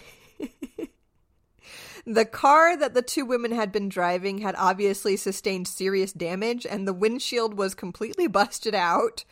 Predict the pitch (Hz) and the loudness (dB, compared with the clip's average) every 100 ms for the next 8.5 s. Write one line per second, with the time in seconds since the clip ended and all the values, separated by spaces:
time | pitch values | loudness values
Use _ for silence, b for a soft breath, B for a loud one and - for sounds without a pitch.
0 | B B B 208 202 302 - 254 285 277 | B B B -2 6 6 6 0 2 4
1 | 294 311 277 262 262 254 240 196 208 220 | 6 6 4 4 0 0 -2 4 4 6
2 | 220 208 196 185 175 156 147 - - - | 4 4 2 -2 -4 -6 -6 -6 -6 -8
3 | - _ _ _ _ - 226 254 - 247 | -8 _ _ _ _ -8 -2 2 6 6
4 | 285 440 - 320 240 - - 214 220 214 | 6 4 2 2 2 0 0 2 2 0
5 | 190 190 - 202 180 185 175 170 160 180 | 2 2 0 -2 0 0 -4 -4 -4 -4
6 | 160 156 165 - - 185 185 254 180 175 | -6 -8 -8 -8 -8 -4 -4 -6 -10 -8
7 | 185 190 165 139 170 156 165 135 147 170 | -8 -6 -8 -8 -10 -10 -8 -6 -6 -6
8 | 190 175 151 147 _ | -8 -6 -8 -10 _